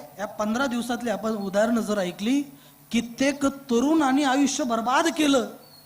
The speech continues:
घरातल्या, घरातल्या घरात गळफास घेतलाय. म्हणून सावधान तरुण हो, माझ्या माता माऊल्यांना विनंती आहे,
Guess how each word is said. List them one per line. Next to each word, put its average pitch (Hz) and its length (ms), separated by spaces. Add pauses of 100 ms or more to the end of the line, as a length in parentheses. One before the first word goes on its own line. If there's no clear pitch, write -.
(360)
घरातल्या, 262 440
घरातल्या 233 540
घरात 233 380 (520)
गळफास 220 500
घेतलाय. 214 580 (460)
म्हणून 254 480
सावधान 220 640
तरुण 247 300
हो, 196 420 (300)
माझ्या 214 180
माता 240 300
माऊल्यांना 220 440
विनंती 220 520
आहे, 170 280